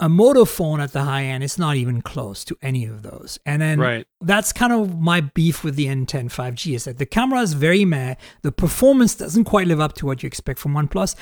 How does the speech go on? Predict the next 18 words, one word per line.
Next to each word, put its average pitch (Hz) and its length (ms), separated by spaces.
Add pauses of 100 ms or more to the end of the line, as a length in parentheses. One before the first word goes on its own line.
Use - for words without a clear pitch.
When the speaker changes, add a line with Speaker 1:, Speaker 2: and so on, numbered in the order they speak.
(240)
Speaker 1:
and 262 120
then 339 120
it's 349 160
all, 262 140
again, 269 280
all 247 180
in 254 100
the 247 100
details, 190 520
right? 175 200
Like, 196 160 (100)
no 240 540
alert 269 340
slider. 113 560
That's 214 260
a 277 40
OnePlus 247 640
thing. 156 340